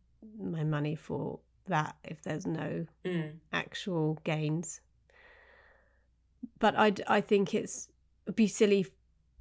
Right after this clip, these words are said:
Speaker 1: for me to sort of be black and white about it and say, "Never say never," because I, I, I think, like everything, this is obviously very early days and they've already kind of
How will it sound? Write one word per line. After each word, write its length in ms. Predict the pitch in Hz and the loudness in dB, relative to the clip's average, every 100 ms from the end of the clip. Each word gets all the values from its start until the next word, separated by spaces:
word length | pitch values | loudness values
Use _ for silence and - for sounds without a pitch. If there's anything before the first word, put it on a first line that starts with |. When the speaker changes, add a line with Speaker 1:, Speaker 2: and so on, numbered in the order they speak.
| - - - | -16 -16 -4
Speaker 1:
for 120 | 208 | 2
me 160 | 190 190 | 2 2
to 100 | 196 | -2
sort 160 | - - | -2 -2
of 240 | 170 _ | -6 _
be 160 | 196 185 | 0 2
black 220 | 180 - | 0 0
and 60 | 175 | -2
white 140 | 160 | 0
about 320 | - 160 - | 0 -2 -2
it 80 | - | -6
and 180 | 165 165 | -4 -4
say, 440 | - 175 160 165 - - | -2 -2 0 -2 -6 -2
"Never 220 | 165 170 | -2 0
say 160 | 190 | 0
never," 240 | 170 165 202 | 0 2 0
because 420 | 202 - 185 - _ _ _ - | 0 -2 -6 -6 _ _ _ 2
I, 280 | 190 - - | 4 4 0
I, 160 | 185 185 _ - 202 | -2 -2 _ -4 -2
I 100 | 190 | 0
think, 280 | 196 185 | 0 0
like 180 | 190 - 185 | 0 0 0
everything, 380 | 185 170 170 190 | 0 0 0 0
this 140 | 185 | 0
is 60 | 190 | 0
obviously 300 | 185 185 180 | 2 2 2
very 280 | 190 196 | 4 4
early 200 | 196 185 | 2 2
days 360 | 180 180 170 170 | 2 2 2 2
and 80 | 170 | 0
they've 140 | 165 | 0
already 500 | 190 185 180 180 175 | 2 4 4 4 0
kind 200 | 185 | 2
of 80 | 180 | 0